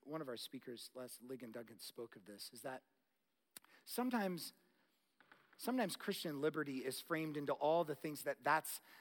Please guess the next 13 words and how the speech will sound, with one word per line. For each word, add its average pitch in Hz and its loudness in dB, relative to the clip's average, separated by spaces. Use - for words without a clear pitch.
that 143 4
Christian 175 0
liberty 151 0
is 139 0
the 143 -2
way 147 4
that 135 2
I 139 4
can 135 -4
satisfy 151 4
my 127 2
desires 123 0
and, 117 -6